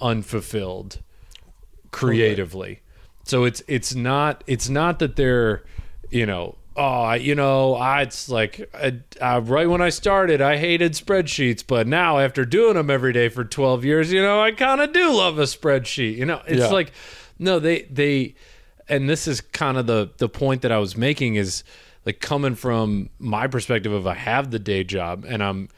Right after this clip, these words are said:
Speaker 1: working, m-, I work really hard at it and I'm trying to do comedy at the same time and work really hard at that. It's the,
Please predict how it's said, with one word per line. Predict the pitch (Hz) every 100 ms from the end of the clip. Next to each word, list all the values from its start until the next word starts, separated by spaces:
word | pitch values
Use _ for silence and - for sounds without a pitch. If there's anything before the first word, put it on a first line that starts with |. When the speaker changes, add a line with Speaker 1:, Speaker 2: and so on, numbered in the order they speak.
| - _ - - -
Speaker 1:
working, | 131 101 113 120 131 113
m-, | 113 117
I | 107 101 90 -
work | 113 123 123
really | 120 117 113
hard | 101 92
at | 92
it | - - - - - -
and | 107
I'm | 101
trying | 95 127 117 120
to | 117 101 - - -
do | 123
comedy | 104 120 110 110 110
at |
the | 107
same | - 120 117
time | 113 101 92 98 107 -
and | 107 101 98 92 - -
work | 104 110 107
really | 113 113
hard | 101 110 107
at | 107
that. | 117 104 85 95 - _ _ _ _ _ -
It's | - 113 95 - - - _ _
the, | - 101 98 113 110 104 95 95